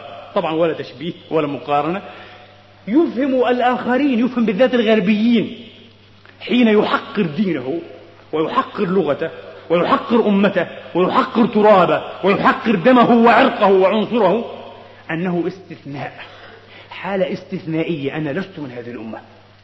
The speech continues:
لا أنتمي إليها، لا أعتز لا بدينها، لا بلغتها، لا بتراثها، لا بجغرافيتها، لا بقوميتها، لا أعتز بأي شيء أنتمي إليها. عفوًا يا سادة، عفوًا يا حكام العالم، يا معاشر الغربيين، أنا لست منهم،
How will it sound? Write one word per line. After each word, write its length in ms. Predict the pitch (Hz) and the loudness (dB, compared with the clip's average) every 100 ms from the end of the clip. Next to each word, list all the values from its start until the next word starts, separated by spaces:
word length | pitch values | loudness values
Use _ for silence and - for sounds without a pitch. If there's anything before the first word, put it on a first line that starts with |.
| - - - | -20 -18 -6
لا 220 | 175 226 | -4 -2
أنتمي 280 | 226 196 180 | -2 -2 -6
إليها، 320 | 139 117 104 - - - 160 | -6 -10 -12 -16 -20 -12 -2
لا 120 | 208 | 0
أعتز 380 | 190 226 180 196 | 2 0 0 2
لا 60 | |
بدينها، 540 | 175 160 180 143 123 113 | 0 0 -4 -4 -6 -2
لا 140 | 170 | 0
بلغتها، 520 | 202 170 165 165 143 | 2 0 0 -2 -2
لا 140 | 160 196 | 0 0
بتراثها، 520 | 196 190 202 156 147 | 0 0 0 0 0
لا 140 | 185 | 0
بجغرافيتها، 720 | 226 208 208 175 208 202 160 | 2 0 0 0 -2 0 0
لا 100 | 180 | 2
بقوميتها، 520 | 226 233 233 240 202 - - | 2 2 2 2 0 -6 -6
لا 140 | 277 330 | 2 4
أعتز 400 | 285 233 294 220 | 4 2 0 0
بأي 260 | 269 294 | 0 0
شيء 220 | 214 294 311 | 2 0 0
أنتمي 340 | 320 359 359 | 2 2 2
إليها. 400 | 370 320 285 202 - - - | 2 2 4 2 -2 -10 -4
عفوًا 460 | 240 330 277 339 330 | 2 2 2 0 2
يا 280 | 311 311 | 4 4
سادة، 460 | 233 320 285 233 175 - - - - | 4 4 4 6 2 0 -12 -8 2
عفوًا 460 | 254 302 208 285 | 6 6 6 6
يا 220 | 262 269 | 6 6
حكام 440 | 240 226 254 247 220 | 6 2 2 2 4
العالم، 540 | 208 208 226 226 220 | 4 4 4 4 2
يا 140 | 202 190 | 0 0
معاشر 460 | 185 202 185 196 | 2 2 2 0
الغربيين، 960 | 185 165 170 165 160 175 180 180 196 139 - - | -2 -2 -4 -6 -6 -6 -6 -4 -4 -6 -10 -8
أنا 340 | 196 202 185 196 | -4 0 2 0
لست 220 | - - | -2 -2
منهم، 560 | 170 170 139 135 127 | 0 -2 -4 -4 -6